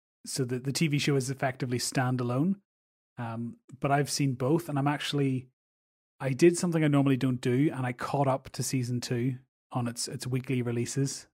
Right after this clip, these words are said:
of Snowpiercer. So I've been watching it myself, and the latest episode, I think, came out yesterday,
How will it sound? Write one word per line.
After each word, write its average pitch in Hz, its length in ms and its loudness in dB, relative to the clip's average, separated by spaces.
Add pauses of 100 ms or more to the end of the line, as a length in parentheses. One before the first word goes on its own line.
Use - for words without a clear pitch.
of 135 100 -4
Snowpiercer. 139 580 0 (460)
So - 120 -6
I've 120 60 -4
been 131 120 0
watching 139 320 2
it 127 80 -4
myself, 123 540 -6 (200)
and 120 480 -4 (640)
the 131 80 -2
latest 143 420 2
episode, 135 300 -4
I 123 40 -4
think, 127 180 -6
came 131 180 -2
out 123 100 -6
yesterday, 160 840 -2